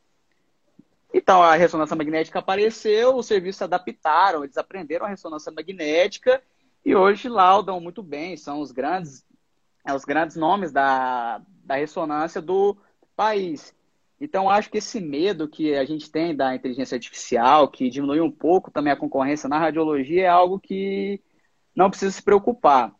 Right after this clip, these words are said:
E na própria radiologia existe uma versatilidade muito grande de trabalho. O, a ultrassom é algo que eu acho que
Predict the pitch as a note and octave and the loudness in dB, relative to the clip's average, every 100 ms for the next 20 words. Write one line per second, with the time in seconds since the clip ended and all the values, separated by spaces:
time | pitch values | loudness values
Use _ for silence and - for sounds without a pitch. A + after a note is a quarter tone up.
0 | _ _ _ _ _ _ F#3 F#3+ G3 A#3 | _ _ _ _ _ _ 2 4 4 2
1 | B3+ A#3 G#3 G3+ F3+ B2+ D3+ G3+ F3+ D#3+ | 2 -2 -4 -6 -8 -8 -10 -8 -8 -10
2 | E3 F#3 F#3+ G#3+ - F#3+ F3+ F3+ F#3 - | -12 -10 -10 -10 -10 0 0 0 -4 -8
3 | G3+ F#3+ G3 F3+ G3+ - F#3+ C#3 D3 D#3+ | -10 -8 -8 -10 -2 2 4 4 6 4
4 | B2 - _ _ _ _ - F#3 E3+ G3 | 2 -14 _ _ _ _ 0 2 4 2
5 | A3+ G3+ G3 E3+ F#3 B3 B3+ _ C#3 C#3+ | -2 -8 -8 -8 -6 -6 -10 _ -6 -4
6 | D3+ D3+ D3 _ D3+ D3 C#3+ C#3 C3 B2+ | -4 -6 -12 _ -10 -6 -6 -6 -6 -6
7 | B2 B2 D3 D3+ D#3 E3 - - D#3 C#3+ | -8 -4 0 2 2 0 -8 -10 -6 -6